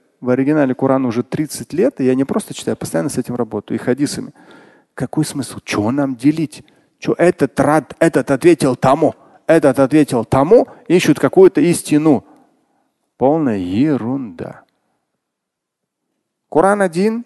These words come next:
истина в оригинале. Есть достоверная сунна. У тебя есть мнение, обоснованное прямо или косвенно аятом или хадисом? Да пожалуйста. Но не надо говорить, что другие, которые не следуют этому мнению,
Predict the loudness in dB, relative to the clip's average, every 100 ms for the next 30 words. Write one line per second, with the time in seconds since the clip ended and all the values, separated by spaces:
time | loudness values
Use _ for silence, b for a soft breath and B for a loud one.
0 | -6 -6 -6 -2 0 2 2 0 0 -2
1 | -6 -12 _ _ _ _ _ _ _ _
2 | 2 2 0 2 4 4 4 0 -2 -4
3 | -4 -6 -12 b b b b b -4 -2
4 | 2 4 4 2 0 2 4 2 0 0
5 | -2 -4 _ _ _ _ _ _ -4 0
6 | 2 2 4 4 4 2 2 2 2 0
7 | 2 2 2 -2 0 2 4 2 0 0
8 | -2 -2 -2 -2 -4 -10 _ -8 -4 -2
9 | -2 -4 -6 -16 -20 _ _ _ _ _
10 | _ _ _ _ _ _ _ _ _ _
11 | -4 0 0 0 0 -2 -2 -6 -4 -2
12 | 0 -2 -4 -8 -8 -4 -4 -4 -4 -4
13 | -2 -6 -6 -6 -6 -6 -6 -6 -6 -4
14 | -2 2 2 2 0 0 -6 -6 -6 -8
15 | -12